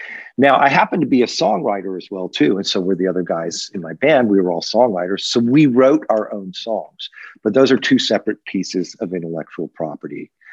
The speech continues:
The song in abstract, the composition, and the sound reco-, recording. So the record company is basically commissioning you to make these sound recordings,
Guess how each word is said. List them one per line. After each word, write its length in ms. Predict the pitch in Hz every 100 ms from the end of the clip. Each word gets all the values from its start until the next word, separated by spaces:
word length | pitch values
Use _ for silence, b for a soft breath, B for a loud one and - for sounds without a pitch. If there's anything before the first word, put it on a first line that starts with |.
| B _
The 80 | 92
song 580 | - - 120 113 120 120
in 120 | 117
abstract, 680 | 98 98 - 101 101 -
the 80 | 95
composition, 840 | - - 101 113 98 92 - 92 87 B B -
and 160 | 98
the 40 | 95
sound 360 | 131 127 101
reco-, 280 | - 87 82
recording. 580 | 104 90 - 85 80 - B B B B
So 180 | - 120
the 120 | 113
record 320 | 147 - 226
company 460 | 190 180 175 147 143
is 220 | - 107
basically 600 | 123 120 - 127 123 101 - _ _ -
commissioning 580 | 117 127 - 135 131
you 220 | 117 110 107
to 60 |
make 380 | 104 101 104 -
these 260 | 104 98 -
sound 320 | 101 101 98
recordings, 640 | - 95 78 78 76 -